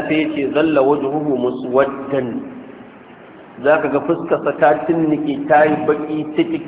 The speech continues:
baƙi fitik, baƙi wulif. Wa huwa kadhim, kuma za ka gan shi yana mai baƙin ciki saboda an masa bishara cewa an haifan masa ya mace.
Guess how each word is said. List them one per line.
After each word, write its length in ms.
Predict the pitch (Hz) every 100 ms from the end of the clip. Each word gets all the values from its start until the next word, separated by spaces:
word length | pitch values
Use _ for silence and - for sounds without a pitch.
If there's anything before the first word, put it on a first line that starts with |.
| -
baƙi 320 | 277 - 160 -
fitik, 300 | 175 - 175
baƙi 300 | 165 156 - 151
wulif. 320 | - - 311 - - - - - - - - - - - - - - - - -
Wa 120 | 120
huwa 240 | 139 156 151
kadhim, 420 | 127 143 147 143
kuma 140 | 143
za 140 | 147 156
ka 100 | 147
gan 220 | 143 147
shi 120 | -
yana 180 | 143 143
mai 180 | 120 117
baƙin 380 | 123 123 131 -
ciki 240 | - - -
saboda 280 | 147 131 123
an 100 | 147 151 151
masa 160 | 156
bishara 540 | 127 120 139 139 127 -
cewa 300 | 151 131 131 135 - - - - - - -
an 160 | 156 160 156
haifan 440 | 160 165 165 156 160
masa 200 | 160 147 131
ya 200 | 139 131
mace. 280 | 117 -